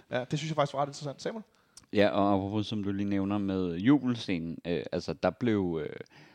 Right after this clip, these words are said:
Speaker 2: det virkede som om i Parken, at der var meget, meget få, der kendte til hans tidligere fortid i
Speaker 1: Ja, ja.
Speaker 2: lige præcis den sekvens. Øh, der var altså, der var meget, meget få omkring mig, som ikke, altså, så,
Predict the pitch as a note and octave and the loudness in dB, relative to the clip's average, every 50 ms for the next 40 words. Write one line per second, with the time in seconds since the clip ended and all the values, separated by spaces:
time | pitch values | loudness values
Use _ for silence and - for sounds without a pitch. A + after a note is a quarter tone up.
0 | _ _ _ _ _ _ _ _ _ _ _ _ _ - A#2 A#2 A2 G#2 A2 A#2+ | _ _ _ _ _ _ _ _ _ _ _ _ _ 0 2 2 2 2 2 6
1 | C3+ C#3 C#3 C#3 C3+ C#3+ C#3+ C3 A#2 - A2 G#2 G2+ F#2+ E2+ - - - E2 - | 8 10 10 10 10 8 6 6 6 4 2 2 4 4 2 0 -4 -8 -6 -2
2 | F#2 F2+ E2+ E2+ E2+ F2+ G2 F#2 E2+ E2+ - F#2+ F#2 F#2 F#2 F2+ F#2 F#2 F#2 G2 | 2 4 4 4 4 2 2 0 0 2 4 4 4 6 6 4 4 4 4 4
3 | G2 G2 G2 F2+ F2+ F#2 F#2 F#2 F2+ - - - A2 G2+ - - - _ _ _ | 4 4 4 2 2 2 2 0 -4 -8 -6 -4 -4 -4 -4 -6 -10 _ _ _
4 | - G2+ F2+ F2+ F2 F2 - - - - F2 E2 E2 - _ - - F#2 F#2 E2+ | -2 0 0 0 0 -2 -4 -8 -8 -6 -6 -6 -6 -10 _ -10 -10 -8 -8 -8
5 | D#2+ D#2+ - - - A2 G#2+ G2 G2 G2 F2+ D#2 - - F#2 F#2 F2+ F2+ - - | -8 -8 -6 -6 -2 -2 0 0 2 0 0 0 -2 0 0 0 0 0 -2 -4
6 | - F#2 - - - - - - A#3 D4 C#4+ C4+ - - A2+ - - - - A#2 | -6 -6 -6 -6 -8 -2 2 4 6 6 8 8 6 6 6 4 4 4 -2 -2
7 | G2+ - A2 G2 - G#2+ G#2 - - - - - - - F#2 E2+ - - - - | 0 0 -2 0 2 2 2 2 0 -6 -8 -8 -4 -4 -4 -4 -4 -6 -12 -12
8 | _ - G2+ F#2 F2 E2+ D#2+ D#2+ - - G2 G2 G2+ G#2 G#2 D2+ G#1 D#2 E2+ F#2+ | _ 0 4 4 4 4 4 2 2 4 4 4 6 6 6 6 4 2 2 0
9 | F2+ B1 - _ - - - - - - - _ _ _ _ _ _ - _ B3 | -2 -2 -2 _ -16 -20 -20 -20 -20 -20 -20 _ _ _ _ _ _ -20 _ -20
10 | _ _ _ _ - - F#2+ F#2+ G2+ G#2 G#2+ G#2 A2 A#2 A#2+ A2+ A2+ A2+ - - | _ _ _ _ 2 2 4 6 6 6 8 8 8 8 8 8 6 6 4 0
11 | B2+ A2 G#2 G#2+ G2 - A2 G2 D#2 E2 G2+ G2+ F#2+ - - G#2+ F#2+ - - A#2+ | 0 2 2 0 2 2 2 2 2 0 -2 -2 -2 -2 -2 -4 -2 2 6 8
12 | B2+ C3 B2+ D3 C#3+ B2+ - - - - - - _ - - F#2+ G2+ F#2 - - | 10 10 10 8 6 4 4 -2 -20 -20 -20 -20 _ 0 0 2 2 2 0 0
13 | - - - B2 A#2+ | -6 4 4 4 4